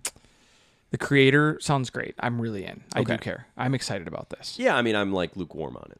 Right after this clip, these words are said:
Speaker 2: but
Speaker 1: Okay.
Speaker 2: I, I ca-, I care.
Speaker 1: Okay, what about this? This is not really the same kind of thing we always talk about, but it's kind of a fun thing.
Speaker 2: Yeah.
Speaker 1: Jay-Z and Beyonce purchased the most expensive California home ever.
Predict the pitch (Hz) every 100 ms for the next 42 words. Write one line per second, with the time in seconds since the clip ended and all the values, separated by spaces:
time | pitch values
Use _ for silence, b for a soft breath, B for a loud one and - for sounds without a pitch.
0 | - 92 90 - 90 - - - - -
1 | _ _ _ _ B B B B B 151
2 | 196 202 254 196 131 - 175 - 285 277
3 | 254 160 143 143 139 120 127 123 131 117
4 | 120 117 117 107 98 98 113 117 113 110
5 | - 110 110 104 - 104 104 104 117 B
6 | B - 139 160 143 139 151 180 156 127
7 | 131 123 120 110 - 131 - 131 - 131
8 | 135 131 127 135 156 - - 127 135 -
9 | 170 - - 127 123 - 127 117 110 110
10 | 92 65 -